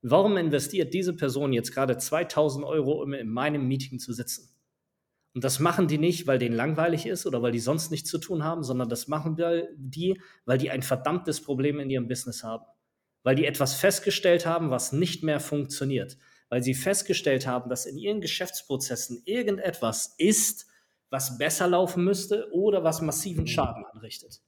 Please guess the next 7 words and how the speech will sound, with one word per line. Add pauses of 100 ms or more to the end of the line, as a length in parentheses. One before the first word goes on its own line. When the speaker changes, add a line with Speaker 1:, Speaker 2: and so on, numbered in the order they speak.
(600)
Speaker 1:
Deswegen
sitzen
die
Leute
da
vor
dir.